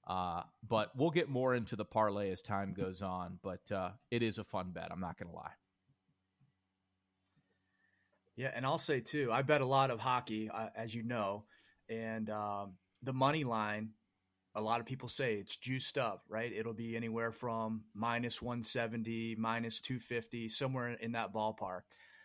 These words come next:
Speaker 2: But, you know, sometimes just the better team is gonna win. And, and for example, as we're recording this tonight, uh, I bet on the Washington Capitals to win outright on the money line against the Columbus Blue Jackets at minus two twenty.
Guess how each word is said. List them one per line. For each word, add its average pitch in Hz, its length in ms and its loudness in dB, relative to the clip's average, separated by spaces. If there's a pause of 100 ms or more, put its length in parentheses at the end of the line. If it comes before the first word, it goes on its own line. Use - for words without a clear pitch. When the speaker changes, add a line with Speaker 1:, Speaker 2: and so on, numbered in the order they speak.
(180)
Speaker 2:
But, 123 260 6 (260)
you 131 80 -6
know, 127 100 -4
sometimes 139 760 2 (220)
just 135 220 -4
the 131 80 -2
better 135 260 6
team 143 280 0
is 135 80 -4
gonna 139 180 -2
win. 147 300 -2
And, 110 160 -2
and 120 120 -4
for 139 140 0
example, 131 420 0
as 123 240 4
we're 135 160 2
recording 139 500 0
this 120 180 -4
tonight, 127 460 0 (440)
uh, 110 220 -4 (100)
I 117 140 2
bet 127 320 6
on 117 220 2
the 110 60 2
Washington 120 560 0
Capitals 110 760 0
to 127 80 -2
win 123 320 -2
outright 110 440 2
on 110 140 -2
the 123 80 -2
money 123 260 -2
line 107 440 -4
against 110 320 -6
the 110 60 -10
Columbus 117 380 -4
Blue 117 220 -4
Jackets 107 600 -4 (500)
at 110 140 -2
minus 117 380 -2
two 135 160 -2
twenty. 135 420 -4